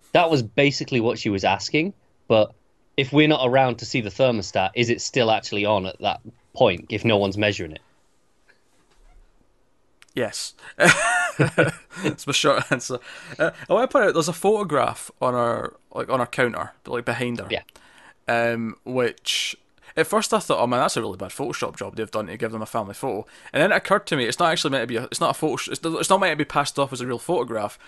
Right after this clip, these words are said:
Speaker 2: It's something that she has done, or maybe Andy's done, where they've actually cut out their heads and put them on another photograph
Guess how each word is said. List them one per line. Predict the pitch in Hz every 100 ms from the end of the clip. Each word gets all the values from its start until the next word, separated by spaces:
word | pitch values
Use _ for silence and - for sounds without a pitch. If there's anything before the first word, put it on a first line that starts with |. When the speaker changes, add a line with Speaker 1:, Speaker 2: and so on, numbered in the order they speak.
| - -
Speaker 2:
It's | 123 135 - -
something | - 175 175 185 151
that | 131
she | - 143 143
has | 120
done, | - 147 120 110
or | 110
maybe | 110 123
Andy's | 117 143 135 120
done, | 113 101 113
where | 117
they've | 123
actually | 127 - 127
cut | - -
out | 120 110
their | 117 110
heads | 131 123 113
and | 95 113
put | -
them | 110
on | 117
another | 110 113
photograph | 110 139 110 110 95 104 -